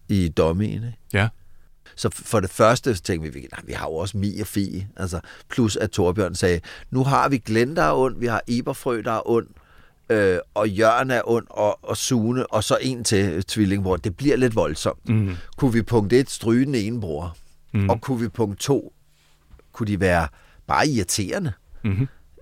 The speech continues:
Speaker 1: men måske ikke onde?
Speaker 2: Mhm.
Speaker 1: Hvor jeg tænkte, ja, det er nok bedre. Også fordi, at det,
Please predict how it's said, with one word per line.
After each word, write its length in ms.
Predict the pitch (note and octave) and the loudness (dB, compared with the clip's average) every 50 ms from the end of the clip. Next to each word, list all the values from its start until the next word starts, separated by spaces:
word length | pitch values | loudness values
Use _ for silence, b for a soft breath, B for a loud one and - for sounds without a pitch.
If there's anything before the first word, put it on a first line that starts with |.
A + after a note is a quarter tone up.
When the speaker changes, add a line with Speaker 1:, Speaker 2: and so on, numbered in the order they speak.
| - | -16
Speaker 1:
men 140 | - E2+ D2 | -14 -14 -12
måske 260 | C#2+ - - - A#2+ A#2+ | -10 -10 -8 -8 -6 -6
ikke 180 | D3 D3+ - - - - | 0 0 -2 -2 -2 0
onde? 300 | - A2+ A#2 B2+ D3 C#3+ - - - - | 2 4 4 4 2 0 -2 -4 -4 0
Speaker 2:
Mhm. 240 | G#2+ F#2 F2+ F#2 G2+ b b b b b | 0 0 0 -2 -6 b b b b b
Speaker 1:
Hvor 80 | - G#2 | -6 -6
jeg 80 | A2 - | -4 0
tænkte, 340 | - A2 G#2+ G2+ - - D#2+ G2+ | 0 0 0 0 -6 -10 -6 -6
ja, 40 | |
det 140 | G#2 G#2 - | -6 -4 -2
er 60 | C3+ | -2
nok 200 | C3 B2+ A#2+ - - | 0 0 -2 0 0
bedre. 320 | B2+ G2 F#2 F2+ G2 G#2 | 0 2 2 2 0 -2
Også 260 | - - G#2+ G#2 - | -2 -2 -2 -2 -2
fordi, 360 | - B2 A#2 G#2 - A#2+ A2+ - | -2 -2 -2 -2 -2 -4 -4 -2
at 140 | - A2 G#2 - - - | -2 -4 -4 -4 -8 -12
det, 80 | F2 | -12